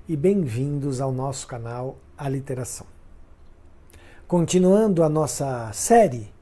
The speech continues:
de diálogos improváveis, eu trago pra vocês hoje uma conversa,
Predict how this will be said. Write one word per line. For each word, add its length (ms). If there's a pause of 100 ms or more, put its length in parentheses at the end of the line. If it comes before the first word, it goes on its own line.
(400)
de 460
diálogos 760
improváveis, 1040 (720)
eu 80
trago 280
pra 140
vocês 480
hoje 300
uma 500
conversa, 760